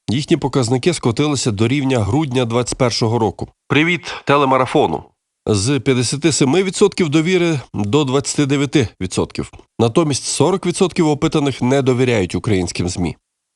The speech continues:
Наростання критики до влади, схоже, є наслідком несправджених очікувань закінчення війни і невдоволення щодо ефективності її діяльності. При цьому зберігається консенсус суспільства щодо недоречності будь-яких виборів у період воєнного стану.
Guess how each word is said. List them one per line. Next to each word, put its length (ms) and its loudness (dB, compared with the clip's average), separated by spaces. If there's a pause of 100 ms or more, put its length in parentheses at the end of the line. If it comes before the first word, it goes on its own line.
(360)
Наростання 600 2
критики 480 0
до 160 0
влади, 440 0
схоже, 420 0
є 160 0
наслідком 680 0
несправджених 840 0
очікувань 680 0
закінчення 640 -2
війни 400 0 (180)
і 140 0
невдоволення 680 0
щодо 380 -2 (180)
ефективності 680 -2
її 520 -2
діяльності. 880 -2 (320)
При 140 2
цьому 260 2
зберігається 580 0
консенсус 680 0
суспільства 640 -2
щодо 380 0
недоречності 840 0
будь-яких 520 -4
виборів 440 -2
у 120 -2
період 440 -2
воєнного 580 0
стану. 420 -4